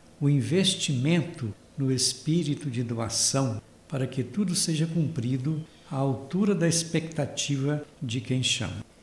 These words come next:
Na Bíblia, encontramos uma riqueza de convites a pessoas determinadas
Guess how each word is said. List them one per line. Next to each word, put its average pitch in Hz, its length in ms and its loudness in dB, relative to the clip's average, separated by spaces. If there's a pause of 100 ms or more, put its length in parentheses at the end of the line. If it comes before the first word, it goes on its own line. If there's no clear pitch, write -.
(160)
Na 202 100 6
Bíblia, 175 680 2 (200)
encontramos 135 720 2
uma 135 160 2
riqueza 127 840 0
de 110 100 -4
convites 120 1000 -2 (200)
a 139 80 -2
pessoas 131 520 -2
determinadas 127 1120 -2